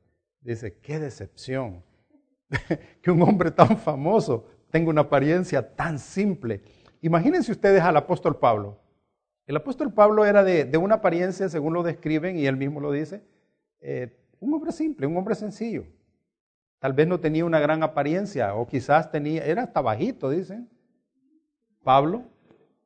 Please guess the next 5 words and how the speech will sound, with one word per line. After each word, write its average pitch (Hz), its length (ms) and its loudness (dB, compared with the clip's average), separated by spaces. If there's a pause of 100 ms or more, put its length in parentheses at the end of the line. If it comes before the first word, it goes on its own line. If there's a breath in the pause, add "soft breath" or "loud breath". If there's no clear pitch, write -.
(200)
era, 123 340 -4 (120)
era 131 200 -2
bajo 165 440 0 (160)
de 135 80 -8
estatura. 165 680 -2